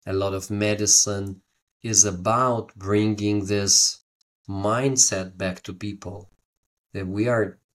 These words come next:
like, whenever you think of yourself as separate from the nature, you start behave crazily, yeah, and you harm your health. But whenever you, like, working with the mindset, whenever you cure yourself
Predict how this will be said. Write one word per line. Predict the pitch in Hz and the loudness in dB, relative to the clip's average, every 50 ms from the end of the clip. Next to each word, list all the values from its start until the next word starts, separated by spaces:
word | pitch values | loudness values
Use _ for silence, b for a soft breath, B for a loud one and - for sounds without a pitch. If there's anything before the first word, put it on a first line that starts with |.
| _ - | _ -6
like, | 90 90 90 - - | -4 -4 -4 -2 0
whenever | 101 104 104 117 127 127 123 113 | 2 2 4 4 4 4 4 2
you | 110 107 107 113 110 | 2 2 0 0 -2
think | - - - - 139 151 196 196 - | -2 -4 0 4 6 6 6 6 4
of | 135 110 104 | 2 2 2
yourself | 107 104 101 - - - 113 110 110 104 - 104 | 2 0 0 2 0 2 2 2 2 2 0 -2
as | 101 - | 0 2
separate | - - 143 156 - - 123 123 - | 4 4 4 4 0 -2 -6 -10 -10
from | - - 110 107 101 | -6 -4 -2 -2 -2
the | 95 101 | -2 -2
nature, | 104 107 104 104 104 104 - - 123 117 117 117 | -2 0 0 0 0 -2 -2 -4 -4 -4 -4 -4
you | 110 98 104 | -4 -2 -2
start | 104 - - - - 120 117 120 117 110 - - 123 | -2 -2 -2 0 2 2 2 2 2 0 -6 -14 -12
behave | 113 113 110 101 107 127 139 147 147 127 110 - - - - _ _ _ b b b b b b b b b _ _ - | -8 -6 -6 -4 0 2 4 4 4 4 2 0 -6 -14 -20 _ _ _ b b b b b b b b b _ _ -18
crazily, | - - 113 120 123 143 143 131 107 104 101 95 95 92 90 90 95 92 | -8 0 2 4 6 6 6 4 4 2 0 0 -2 -2 -2 -4 -4 -4
yeah, | 95 101 104 110 113 110 - | -4 -4 -4 -4 -6 -6 -8
and | - 104 98 101 98 | -10 -8 -8 -6 -6
you | 98 101 95 | -6 -8 -8
harm | - - - 110 117 123 123 120 | -6 -4 0 2 2 2 2 2
your | 107 95 98 - - - | 0 -2 -4 -6 -8 -8
health. | - - 52 50 - - - - _ | -8 -8 -8 -8 -10 -12 -14 -12 _
But | - 101 101 101 | -6 -6 -6 -4
whenever | 104 101 101 101 104 110 117 113 113 113 110 | -6 -6 -4 -4 -4 -4 -6 -6 -2 -2 0
you, | 107 104 101 101 104 104 104 98 98 - _ _ _ _ _ _ _ _ _ _ _ | 0 -2 -2 -2 0 0 0 -2 -4 -10 _ _ _ _ _ _ _ _ _ _ _
like, | - 98 95 92 - | -8 -8 -8 -8 -4
working | 101 101 110 107 107 - - 104 98 | 0 2 4 4 4 2 -2 -6 -4
with | 101 98 90 | -6 -6 -6
the | 98 95 | -6 -4
mindset, | 98 104 110 127 135 131 127 117 - - - 95 92 95 92 - | -4 -2 -2 -2 -2 -2 0 2 2 2 2 0 -6 -8 -10 -12
whenever | - 95 95 95 98 95 95 95 | -10 -10 -8 -8 -8 -8 -8 -8
you | 95 95 95 | -8 -8 -8
cure | 92 - - - 120 127 143 147 147 | -10 -10 -6 -2 0 2 2 2 2
yourself | 120 107 98 98 98 110 - - 104 98 98 - - - - | 2 0 0 0 0 0 0 0 -2 -6 -8 -10 -12 -16 -20